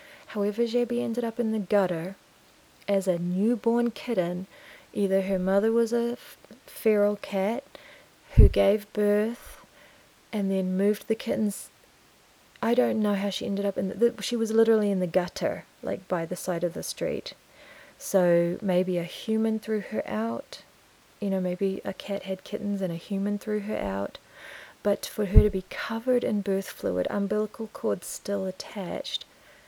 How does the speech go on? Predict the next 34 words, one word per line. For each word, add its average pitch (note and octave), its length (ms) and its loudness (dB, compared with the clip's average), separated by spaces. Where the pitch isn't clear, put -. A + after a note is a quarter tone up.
i-, A3 100 2
in G#3+ 180 2
the G3+ 80 2
street G#3 560 -2
there, F3 300 0
either G3 200 -4
the F3+ 120 0
mother F3+ 280 0
was F3 120 -6
trying F3+ 220 -6
to E3+ 60 -2
move G3 300 -2
her A3+ 180 -2
and F3 160 -4
dropped G#3 380 -8
her, G#3 220 -4
or - 140 -4
we G3 140 -4
don't G3 220 -6
know, F3 200 -4
Jebby F#3 300 -6
can't G3 260 -12
tell F3+ 200 -6
us, F3 200 -10
but - 280 -8
there's G#3+ 200 2
just - 240 -8
no G3+ 180 -2
chance - 360 -8
she G3 120 -4
got F#3+ 140 4
any F3+ 200 -2
mother's F3+ 340 -6
milk. - 460 -4